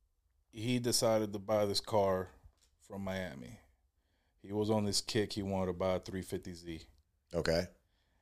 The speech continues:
Speaker 1: And, uh, I remember he wanted it a certain way, you know, he wanted, like, kitted out and all that. And, uh,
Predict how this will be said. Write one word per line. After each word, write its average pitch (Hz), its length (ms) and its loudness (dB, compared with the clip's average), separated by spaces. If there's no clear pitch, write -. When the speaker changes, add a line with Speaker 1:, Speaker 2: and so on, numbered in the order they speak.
Speaker 1:
And, 87 320 -6
uh, 80 380 -4
I - 760 -20
remember 104 460 2
he 117 80 -2
wanted 120 340 6
it 113 60 4
a 107 40 4
certain 104 380 2
way, 98 240 2
you 98 160 0
know, 98 140 0
he 95 100 -2
wanted, 98 280 -2
like, 92 200 -8
kitted 98 300 0
out 90 240 2
and 92 100 -4
all 90 160 -2
that. 90 280 -4
And, 87 200 -6
uh, 82 200 -6